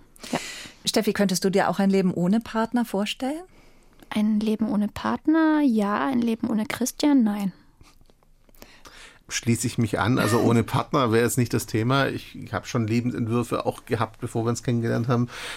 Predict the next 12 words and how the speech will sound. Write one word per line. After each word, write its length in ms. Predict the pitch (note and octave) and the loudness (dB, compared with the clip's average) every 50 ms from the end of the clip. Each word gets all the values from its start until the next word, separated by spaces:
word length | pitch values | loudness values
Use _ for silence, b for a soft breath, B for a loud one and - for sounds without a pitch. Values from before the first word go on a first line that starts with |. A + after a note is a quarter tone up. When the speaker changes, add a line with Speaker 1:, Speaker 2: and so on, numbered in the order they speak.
| B B B - | B B B 2
Speaker 3:
die 340 | A#2+ A#2 A#2 A#2+ A#2+ A#2 - | 4 6 6 6 6 6 4
eigentlich 360 | - A2 A#2+ A2+ A2 - - | 2 2 2 2 0 0 -2
relativ 560 | A#2+ A2 G#2+ G#2 A#2 A#2 - - G#2+ - - - | 0 2 2 2 2 0 -2 -6 -8 -8 -6 -4
gut 300 | B2 A#2+ C3 B2+ - - | -2 -2 -2 -2 0 0
mit 240 | A2+ G#2+ G#2+ A2 - | 0 0 0 -2 -8
Fokus 420 | - - B2+ B2 A#2+ - A#2 A#2 | -2 0 0 0 0 -2 -2 -2
auf 80 | A#2+ - | -2 -2
andere 400 | - A2 A2 A2 A2 G#2 - - | 0 -2 0 0 0 0 -2 -2
Themen 380 | - - A2+ A2+ B2 B2 A#2 | 0 0 2 2 2 2 0
und 260 | G2 G#2+ G#2 - - | -2 -4 -6 -6 -4
Dinge 440 | - A2+ A2 A#2 A#2 A#2 A2+ A2+ A2+ | -2 0 2 4 4 4 4 2 2
und 340 | G#2+ G#2 G#2 G#2+ G#2+ G#2 B | 2 0 0 0 0 -2 B